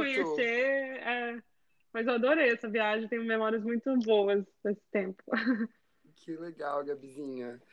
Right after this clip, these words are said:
Speaker 2: Bom, terminamos histórias do
Speaker 1: Terminamos
Speaker 2: passado.
Speaker 1: o passado. Nossa, ainda, olha, um podcast inteiro só do passado.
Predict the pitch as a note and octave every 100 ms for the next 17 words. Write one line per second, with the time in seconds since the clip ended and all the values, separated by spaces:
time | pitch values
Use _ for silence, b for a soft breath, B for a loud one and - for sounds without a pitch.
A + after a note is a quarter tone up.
0 | b _ E3 F3+ D#3 F#3 F#3+ A3 A#3 A#3
1 | A3+ A#3 A3 G3+ C4 C4+ C#4 C4+ C4 D#4
2 | D#4 E4 E4 D4 A#3 G#3 A3+ B3 C4+ -
3 | A#3+ G#3 A#3+ B3+ A#3 A#3 A3+ A3 A3+ -
4 | C4 C#4+ E4 C4 D#4+ D#4+ E4+ E4+ D#4 D4
5 | D4+ G4 G4+ - E4 A#3+ G#3